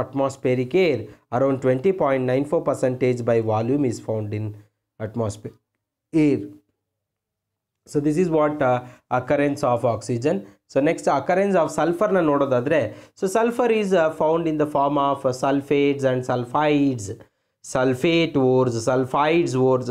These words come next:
ಸಲ್ಫೇಟ್ ಅಂದ್ರೆ ಎಸ್ ಓ ಫೋರ್ ಮೈನಸ್ ಟು, ಸಲ್ಫೈಡ್ ಅಂದ್ರೆ ಎಸ್ ಮೈನಸ್ ಟು. So ಕೆಲವೊಂದು ಸಲ್ಫೇಟ್ ಮತ್ತೆ ಸಲ್ಫೈಡ್ ಓರ್ಸ್ ಇನ್ನ ಎಕ್ಸಾಂಪಲ್ಸ್ ನ ನಾನು ಇಲ್ಲಿ ಕೊಟ್ಟಿದ್ದೀನಿ. Calcium sulfate, one of the important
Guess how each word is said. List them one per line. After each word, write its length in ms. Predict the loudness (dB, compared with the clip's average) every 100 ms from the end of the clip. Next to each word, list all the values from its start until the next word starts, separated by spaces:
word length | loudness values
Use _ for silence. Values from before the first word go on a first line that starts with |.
| -2
ಸಲ್ಫೇಟ್ 680 | 0 0 2 4 4 4 2 0
ಅಂದ್ರೆ 180 | 0 2 0
ಎಸ್ 100 | 0 -2
ಓ 20 | 0
ಫೋರ್ 160 | 0 2
ಮೈನಸ್ 280 | 2 0 -2 0
ಟು, 60 | -2 -2 -16 _ _ _ _ _ _ _ _ _ _ _ _ _ _ _ -2
ಸಲ್ಫೈಡ್ 680 | 0 2 0 0 2 2 2 0
ಅಂದ್ರೆ 200 | 0 2 2 2
ಎಸ್ 120 | 2 0
ಮೈನಸ್ 300 | 2 -2 -6 -16
ಟು. 60 | -20 _ _ _ _ _ _ _ _ _
So 80 | 2 2 2
ಕೆಲವೊಂದು 480 | 2 2 2 2 2 4 4 0 -2
ಸಲ್ಫೇಟ್ 540 | -2 0 0 2 0 2 0
ಮತ್ತೆ 220 | 0 0 0
ಸಲ್ಫೈಡ್ 580 | 0 0 0 0 2 2 2
ಓರ್ಸ್ 220 | 2 2 0
ಇನ್ನ 120 | 2 0 -2 -2
ಎಕ್ಸಾಂಪಲ್ಸ್ 520 | -4 0 0 2 -2 0
ನ 60 | 0
ನಾನು 100 | 0 -2
ಇಲ್ಲಿ 120 | -2 -6
ಕೊಟ್ಟಿದ್ದೀನಿ. 380 | -4 -4 -4 -6 -12 _ _ _ _ -4
Calcium 500 | -2 0 0 0 2 2
sulfate, 600 | 0 0 0 2 4 2 0 -2
one 100 | -2
of 60 | 0
the 80 | 0 0
important 480 | 0 0 0 0